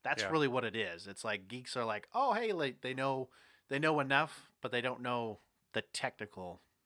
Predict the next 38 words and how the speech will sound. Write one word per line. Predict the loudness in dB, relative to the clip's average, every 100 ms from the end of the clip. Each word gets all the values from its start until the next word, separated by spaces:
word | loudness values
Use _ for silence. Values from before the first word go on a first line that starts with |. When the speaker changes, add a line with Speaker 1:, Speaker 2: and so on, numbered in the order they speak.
| _ _
Speaker 1:
piece | -12 -10
to | -12 -12
it, | -8
where | -6 -6 -8 -16 -20 _ 0
nerds | 2 2
are | 0
like, | 0 2
"Nope, | 0 0 -2
that's | -6 -2
what | -2
it | 2
is. | 2 2 -4 -6
That's | -6 -4
how | -2
I | -2
know | -2 -2
it. | -2 -6 _ _ -20 -20 _ _ -8
Let's, | -8 -6 -10
you | -8 -6
know, | -6 -6
talk | 0 2 2
about | -2 -4 -6
this, | -8 -6 -8 -10 -12
you | -10
know, | -8 -8
particular | -10 -12 -12 -12
thing | -8 -6
or |
whatever." | -6 -6 -6 -2
But | -2 -2 -12 -20 -20 -18 -6
it's | -4 -4 -6
interesting | -4 -2 -2 -2 -4
because, | -4 -4 -2 -2 -4 -10 -16 _ _ _ _ _ _ _ -8
you |
know, | -4 -4
geeks, | -4 -6 -6 -10 -12 -14 _ _ _ _ _ _ _ _ _ _ _ -18 _ _ _ -10
you | -6
know | -4 -4